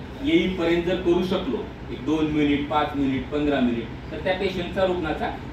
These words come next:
जीव वाचू शकतो. याच्यामध्ये दुसरं सगळ्यात महत्त्वाचं काय माहिती आहे का, की त्यावेळेस तुमचा मेंदू पण शाबूत होतो. असे बरेच पेशंट पाहायला मिळते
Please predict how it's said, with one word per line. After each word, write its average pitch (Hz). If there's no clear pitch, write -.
जीव 175
वाचू -
शकतो. -
याच्यामध्ये 196
दुसरं 208
सगळ्यात 196
महत्त्वाचं 190
काय 185
माहिती 185
आहे -
का, -
की 226
त्यावेळेस 180
तुमचा 202
मेंदू 190
पण 226
शाबूत 165
होतो. -
असे 214
बरेच 226
पेशंट 220
पाहायला 185
मिळते 156